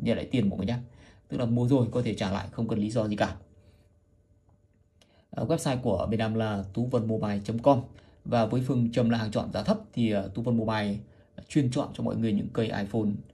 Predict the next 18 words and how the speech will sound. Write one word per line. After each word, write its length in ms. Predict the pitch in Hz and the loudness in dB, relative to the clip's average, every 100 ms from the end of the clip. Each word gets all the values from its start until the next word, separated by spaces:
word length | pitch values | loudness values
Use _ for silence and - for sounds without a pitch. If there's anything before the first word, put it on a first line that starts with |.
| - - _ | -20 -20 _
còn 380 | 117 101 101 - | -2 0 -2 2
nguyên 160 | 123 113 | 4 6
zin, 200 | 135 131 - - | 4 2 -2 -16
chưa 160 | - 123 | -4 2
động 180 | 120 - - - | 2 0 -10 -8
chạm 240 | - - - | -6 -4 -4
vào 120 | - | -4
bất 240 | - - | -4 -4
cứ 300 | 123 131 214 135 | -2 -2 -2 -2
một 160 | 104 - | -2 -2
con 140 | - | -2
ốc 120 | - | 0
nào. 180 | 139 107 - - - - - | 2 0 -2 -16 -20 -16 -2
Đồng 180 | 120 123 | 2 2
nghĩa 120 | - | 2
với 140 | 127 | 2
đó 200 | 117 123 | 4 2
là, 440 | 143 127 113 104 | 0 0 0 -2